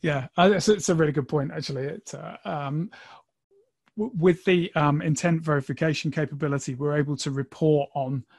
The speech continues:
um, uh, being able to, to run checks against configuration and, uh, and so on. And so, uh, those, those reports run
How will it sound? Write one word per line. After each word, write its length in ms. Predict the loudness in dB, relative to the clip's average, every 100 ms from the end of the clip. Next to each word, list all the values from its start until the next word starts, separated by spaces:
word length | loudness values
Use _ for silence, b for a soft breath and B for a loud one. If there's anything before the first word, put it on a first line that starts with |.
| b -4
um, 580 | 0 0 0 -2 -6 -8
uh, 300 | -10 -10 -10 -12 -4
being 220 | -2 0
able 200 | -2 -4
to, 240 | -6 -6 -6
to 160 | -6
run 220 | -4 -2 -4
checks 560 | -2 -2 -2 -8 -8
against 640 | -4 0 0 0 -4 -12 -16 B B B -4
configuration 960 | -2 -2 0 0 0 -2 -4 -6 -8 -2
and, 420 | 2 4 2 0
uh, 220 | -6 -6 -2
and 180 | 0
so 240 | 2 0 -2
on. 140 | -2
And 160 | 4 6
so, 300 | 6 6 4 B B B B B
uh, 40 | -10 -4
those, 460 | -2 6 8 8 8
those 300 | 6 8 6
reports 460 | 4 6 6 4 6
run 400 | 10 10 8